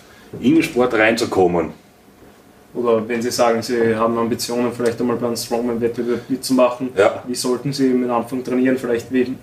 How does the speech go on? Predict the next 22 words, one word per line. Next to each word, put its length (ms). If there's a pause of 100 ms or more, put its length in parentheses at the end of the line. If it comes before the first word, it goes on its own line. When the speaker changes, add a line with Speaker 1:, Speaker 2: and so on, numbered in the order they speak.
Speaker 2:
wo 400
sollten 340
sie 200
sich 440
Informationen 800
holen? 220 (520)
Was, 400
auf 140
was 180
sollten 280
sie 120
achten? 340 (580)
Speaker 1:
Also 180
Informationen 600
kann 140
man 100
sich 160
im 100
Internet 380
auf 160
der 340 (300)
Homepage 320